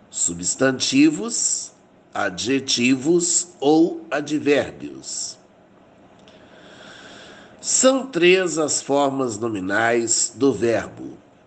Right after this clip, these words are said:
Infinitivo. Pode funcionar como substantivo e se caracteriza por apresentar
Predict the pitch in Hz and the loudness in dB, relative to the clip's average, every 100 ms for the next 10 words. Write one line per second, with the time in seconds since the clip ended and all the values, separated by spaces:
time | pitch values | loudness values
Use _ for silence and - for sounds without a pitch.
0 | _ _ _ _ - - - - - - | _ _ _ _ -20 -20 -20 -20 -20 -20
1 | - - - - 254 240 - 208 170 - | -20 -20 -14 0 0 2 -2 2 2 2
2 | - 135 - 69 62 64 _ _ _ _ | 2 2 2 -10 -14 -14 _ _ _ _
3 | _ _ _ _ - - - - - 123 | _ _ _ _ -20 -20 -20 -20 -4 2
4 | 120 131 107 117 110 - 196 202 - 185 | 4 4 0 -6 -6 -4 -4 0 0 2
5 | 139 135 139 131 113 113 104 - 82 82 | 4 2 2 -4 -8 -6 -6 -6 -8 -8
6 | - 147 160 147 143 151 151 185 202 - | -4 -2 -2 0 4 4 4 -4 -6 -12
7 | - _ _ _ _ _ _ _ _ _ | -20 _ _ _ _ _ _ _ _ _
8 | - 190 - 220 - 175 165 - 175 139 | -2 0 0 -2 2 2 2 0 0 4
9 | 156 180 113 101 78 67 - _ _ _ | 4 2 0 -4 -6 -10 -20 _ _ _
10 | _ _ 143 135 104 - - - - - | _ _ 2 2 2 -4 -16 -20 -20 -20
11 | _ _ _ _ _ _ _ - 139 - | _ _ _ _ _ _ _ -2 -2 2
12 | 139 139 170 180 - 131 127 135 - - | 2 2 0 -4 0 2 2 -2 -8 -18